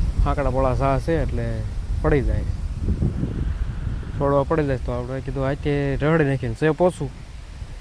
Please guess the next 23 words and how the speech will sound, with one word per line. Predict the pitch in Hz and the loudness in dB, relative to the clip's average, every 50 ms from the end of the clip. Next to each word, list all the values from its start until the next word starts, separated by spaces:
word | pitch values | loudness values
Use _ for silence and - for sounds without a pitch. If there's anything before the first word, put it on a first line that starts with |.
| - - - | -14 -6 -2
નાનો | 139 147 147 143 | 0 2 2 2
એવો | 143 139 | 2 2
પાણો | 135 156 160 160 151 | 2 2 2 2 2
મૂકીને | 147 156 151 156 147 123 120 117 113 - - - - - - | 2 0 -2 0 -2 -2 -2 -2 -4 -6 -6 -8 -6 -8 -4
હાલે | 113 139 160 147 123 | -2 0 0 0 0
જાય. | 120 117 110 - - - - - - - - - - - - - - | 0 -2 -2 -2 -4 -6 -10 -8 -10 -10 -10 -10 -12 -12 -14 -12 -6
આલે | - 160 156 147 139 | -2 0 2 2 2
બહુ | 143 139 | 2 2
આવતો | 139 139 139 139 - 143 127 | 2 2 2 0 0 -2 0
નથી | 135 147 - - - | 0 0 -2 -2 -6
કાંઈ | 131 117 | -6 -6
એવો. | 110 110 107 107 - - - - - - - - - - - - - - - - - - - - - - - - - - | -4 -6 -8 -8 -10 -10 -12 -14 -16 -14 -12 -12 -10 -10 -10 -10 -8 -8 -8 -8 -8 -8 -10 -12 -12 -14 -14 -14 -8 -6
અને | 117 135 | -2 0
આજ | 165 160 | 0 0
પવન | 135 - 175 190 196 196 196 180 | 2 4 6 6 8 6 4 4
છે | 196 196 | 4 2
એટલે | 190 175 180 165 | 4 6 6 4
આજ | 156 139 - | 4 4 4
તડકોય | 165 180 190 175 190 185 180 | 2 2 2 4 2 2 4
બહુ | 170 170 160 | 4 2 2
કાંઈ | - 165 151 147 | 4 2 2 4
લાગતો | 156 165 165 - - 160 135 | 4 4 4 4 2 2 2
નથી. | 127 123 117 - - - | 2 2 0 -2 -4 -6